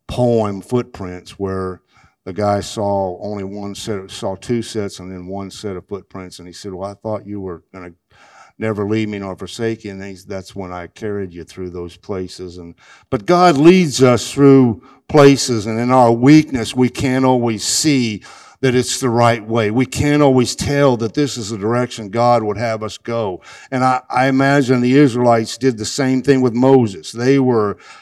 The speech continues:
a complaining people, and Moses put up with a lot of complaining from them. And I'm sure that when he led them south,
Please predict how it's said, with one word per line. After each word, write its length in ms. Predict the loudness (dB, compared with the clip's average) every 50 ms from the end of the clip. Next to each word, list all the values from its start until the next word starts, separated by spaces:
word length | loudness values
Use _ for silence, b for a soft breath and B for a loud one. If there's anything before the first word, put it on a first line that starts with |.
| B B B
a 60 | -12
complaining 720 | -8 -8 -8 -8 -6 -2 0 2 2 4 4 4 4 2 4
people, 420 | 4 4 4 4 2 -2 -4 -4
and 140 | -4 -2 0
Moses 500 | 4 6 6 6 6 4 2 -2 -2 -4
put 260 | -6 0 2 4 6
up 160 | 6 4 4
with 120 | 0 -2 -2
a 40 |
lot 320 | -2 0 0 2 2 2 0
of 60 | 0
complaining 600 | -4 -8 -10 -6 -4 -4 -2 -2 -2 -4 -6 -8
from 240 | -10 -10 -10 -8 -8
them. 280 | -6 -6 -6 -6 -6
And 100 | -6 -4
I'm 160 | -4 -4 -4 -6
sure 540 | -8 -10 -6 -4 0 0 2 2 0 -2 B B B B B B B B
that 300 | -4 -2 -2 -2 -2 -4
when 200 | -6 -4 -4 -4
he 200 | -2 0 0 2
led 340 | 2 4 4 4 4 2 2
them 220 | 0 -2 -2 -2 -6
south, 720 | -8 -2 2 4 4 6 6 6 4 4 0 -4 -10